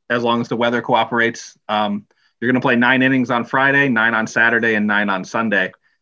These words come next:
which, uh, I'm a baseball fan. I love that. But, uh, you tell me, uh, knowing you've only got one game a day,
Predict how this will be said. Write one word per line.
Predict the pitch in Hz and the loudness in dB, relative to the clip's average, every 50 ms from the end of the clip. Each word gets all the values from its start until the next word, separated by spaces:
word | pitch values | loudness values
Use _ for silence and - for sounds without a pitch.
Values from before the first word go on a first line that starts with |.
| _ _ | _ _
which, | - 110 104 - - - _ _ - | -4 -4 -4 -4 -8 -18 _ _ -2
uh, | 120 117 110 - - | 0 0 0 -2 -2
I'm | 107 135 147 | -2 0 0
a | 127 | 2
baseball | 107 135 143 135 - 131 120 | 2 0 0 2 2 0 0
fan. | - - 123 110 107 110 | 2 2 0 2 2 2
I | 120 | 2
love | 113 113 123 120 101 | 2 2 2 0 0
that. | 101 98 98 95 - - _ _ _ _ _ _ _ _ | 0 0 0 0 -2 -6 _ _ _ _ _ _ _ _
But, | - 127 117 110 101 - - | 0 0 2 2 0 0 -2
uh, | 113 113 | -2 0
you | 117 117 139 170 160 | 2 4 4 2 2
tell | - 156 139 131 | 2 2 2 4
me, | 117 120 127 131 123 117 110 101 - - | 4 4 4 4 2 2 0 -4 -8 -8
uh, | - 104 104 101 98 101 - _ - | -4 -2 -2 -2 -4 -8 -16 _ -4
knowing | 123 135 135 147 151 156 151 151 | -2 0 2 2 4 4 4 4
you've | 147 135 120 | 4 2 2
only | 135 135 135 123 | 0 0 0 0
got | 117 110 98 | 0 0 0
one | 110 123 123 123 | 0 0 0 0
game | 110 117 117 117 107 | 2 0 0 0 0
a | 92 | -2
day, | 80 - 110 113 113 117 135 147 - | 0 0 2 2 2 2 0 -2 -6